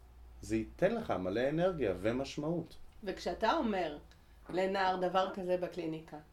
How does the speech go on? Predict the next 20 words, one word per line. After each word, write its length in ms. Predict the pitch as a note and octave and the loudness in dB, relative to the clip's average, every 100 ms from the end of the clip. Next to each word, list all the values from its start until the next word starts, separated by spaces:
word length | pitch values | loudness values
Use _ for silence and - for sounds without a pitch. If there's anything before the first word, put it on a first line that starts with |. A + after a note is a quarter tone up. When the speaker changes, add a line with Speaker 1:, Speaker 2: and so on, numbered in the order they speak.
| - - | -20 -8
Speaker 2:
כשהוא 160 | B3+ | 0
נמצא 320 | D4 A#3 C4+ | 0 0 0
במקום 460 | A#3+ G#3 F3+ A#3+ A#3 | 2 2 0 0 2
הלואו 400 | F3+ F#3+ A3 A#3 | 2 6 6 6
הזה, 280 | F#3+ D3+ C#3 - - - - - | 4 0 -6 -10 -20 -20 -20 -4
שהוא 160 | G3+ | 0
מבין 300 | G3 F#3 G#3+ | 2 2 0
שהוא 120 | G#3+ | 0
תחת 240 | G3+ G3+ G3+ | -2 -2 0
דיכוי, 680 | F3+ F3 A3 A3+ F#3+ F3 | 0 2 4 6 6 2
שהוא 200 | E3+ G3+ | 2 0
מבין 320 | F#3 F3+ G3 G3+ | 0 0 -2 0
שזה 440 | A3 F#3 F#3+ D#3 | -2 0 2 2
אין 160 | G3 G#3+ | 2 0
לי 80 | G#3 | -2
כוח, 280 | - G3 G3 - | -2 -2 -2 -4
הוא 100 | F3+ | -6
משהו 200 | G#3 G3+ | -4 -4
מאוד 340 | D#3+ F3+ F3+ | 0 0 0
עמוק 400 | F3+ F#3+ G3+ - | -2 -2 -4 -8